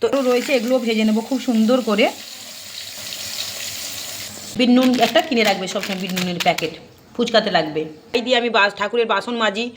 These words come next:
দেখতে পাচ্ছ আমি রেখে দিয়েছি মাটি, আমি মাথায় দিই, সেটাও আমি তোমাদেরকে দেখিয়েছি। আমার যেহেতু ঠাকুরকে পুজো করতে হয় আমার, আর এক, আর এক পিঠ উল্টে নিলাম, এবার আমি তুলে নেব। এই উলট পালট করে আমি তুলে নেব।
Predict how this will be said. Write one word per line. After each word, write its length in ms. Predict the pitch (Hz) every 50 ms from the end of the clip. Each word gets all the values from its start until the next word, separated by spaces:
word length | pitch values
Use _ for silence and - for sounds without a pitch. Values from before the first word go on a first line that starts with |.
| - - - _
দেখতে 220 | 233 240 240 -
পাচ্ছ 180 | 277 269 269 294
আমি 120 | 269 262
রেখে 180 | 240 226 233 240
দিয়েছি 220 | 233 254 247 269
মাটি, 340 | 254 240 214 196 202 240 240
আমি 140 | 226 233 233
মাথায় 360 | 226 208 196 - 220 226 226
দিই, 120 | 202 226 220
সেটাও 280 | - 214 208 208 233
আমি 120 | 240 240 226
তোমাদেরকে 320 | 233 220 220 214 220 226
দেখিয়েছি। 480 | - 220 - - 220 214 202 240 240 247 - - - - - - - - - - - - - -
আমার 100 | - 214
যেহেতু 180 | 214 202 202 220
ঠাকুরকে 340 | 180 180 190 185 208 208 202
পুজো 220 | 202 208 202 214
করতে 200 | 208 220 - 190
হয় 120 | 190 185 185
আমার, 200 | 180 175 180 - - - - - - - - - - - - - - - - - - - - - - -
আর 100 | 247 254
এক, 260 | 254 254 277 294 294 285 - - 226 240
আর 80 | 262
এক 80 | 269 262 - -
পিঠ 240 | 302 294 262 262 269
উল্টে 180 | 247 - 294 302
নিলাম, 280 | 269 240 226 226 262 349 349 - - -
এবার 240 | 214 220 247 254
আমি 140 | 262 254 262 262
তুলে 180 | 262 247 254 262
নেব। 180 | 262 226 208 254 370 440 - - - - - - - - - - - - - - - - - - - - - -
এই 80 | 277 247 -
উলট 200 | 247 233 233 214
পালট 240 | - 233 220 220 214
করে 120 | 269 277
আমি 120 | 320 339 - -
তুলে 180 | 269 226 208
নেব। 120 | 190 170